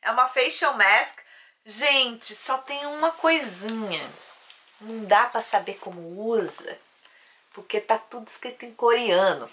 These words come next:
Dá uma olhada. Tem alguém da Coreia aí, minha gente? Vamos ajudar aí na tradução. Google, please. Né? Tá aqui, ó. Essa é a prim-, esse foi o primeiro produto que veio.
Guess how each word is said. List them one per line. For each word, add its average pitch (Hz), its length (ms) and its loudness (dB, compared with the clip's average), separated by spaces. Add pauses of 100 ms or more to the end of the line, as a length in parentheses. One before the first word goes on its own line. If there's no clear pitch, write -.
(120)
Dá 156 180 2
uma 196 140 2
olhada. 135 320 0 (1120)
Tem 262 100 2
alguém 370 260 6
da 370 140 6
Coreia 330 460 8
aí, 392 280 4
minha 320 240 2
gente? 226 340 -6 (920)
Vamos 285 240 0
ajudar 349 460 4
aí 349 240 2
na 330 140 0
tradução. 320 800 -2
Google, 381 520 4
please. 370 720 -4 (600)
Né? 294 300 0 (380)
Tá 320 200 4
aqui, 320 280 -4
ó. 214 260 4 (220)
Essa 302 300 0
é 330 40 6
a 320 40 2
prim-, 285 280 -10
esse - 260 2
foi 285 180 2
o 277 40 -6
primeiro 285 360 2
produto 277 360 2
que 262 160 -10
veio. 247 480 4